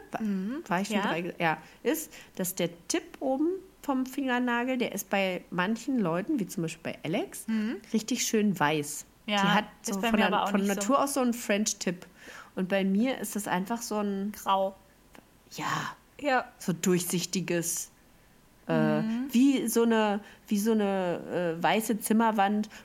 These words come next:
Speaker 1: wo jahrelang geraucht
Speaker 2: <laughs>
Speaker 1: wurde, die dann so ein bisschen angegelbt ist.
Speaker 2: Ja, mhm, aber
Speaker 1: So
Speaker 2: ja,
Speaker 1: sieht
Speaker 2: gut,
Speaker 1: mein
Speaker 2: das ist bei mir auch
Speaker 1: Fingertipp
Speaker 2: so.
Speaker 1: aus.
Speaker 2: Ja.
Speaker 1: Oh, mag ich gar nicht.
Speaker 2: Nee, das mag ich auch nicht so. Aber ich muss sagen,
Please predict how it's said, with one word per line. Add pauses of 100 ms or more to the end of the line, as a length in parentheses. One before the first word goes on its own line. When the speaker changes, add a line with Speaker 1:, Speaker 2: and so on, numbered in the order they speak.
Speaker 1:
wo
jahrelang
geraucht
Speaker 2:
<laughs>
Speaker 1:
wurde,
die
dann
so
ein
bisschen (320)
angegelbt
ist.
Speaker 2:
Ja, (280)
mhm, (100)
aber
Speaker 1:
So
Speaker 2:
ja,
Speaker 1:
sieht
Speaker 2:
gut,
Speaker 1:
mein
Speaker 2:
das
ist
bei
mir (120)
auch
Speaker 1:
Fingertipp
Speaker 2:
so.
Speaker 1:
aus.
Speaker 2:
Ja. (340)
Speaker 1:
Oh, (580)
mag (100)
ich
gar
nicht.
Speaker 2:
Nee,
das
mag
ich
auch
nicht
so. (400)
Aber
ich
muss
sagen,